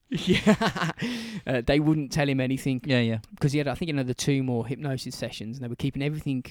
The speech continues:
Speaker 1: that he'd revealed secret from him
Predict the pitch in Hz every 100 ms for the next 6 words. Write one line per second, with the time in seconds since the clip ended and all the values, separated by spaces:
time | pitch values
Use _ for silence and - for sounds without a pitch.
0 | - - 131 123 113 120 123 131 107 92
1 | 113 _ _ _ _ _ _ - - 160
2 | - - - 160 156 147 170 226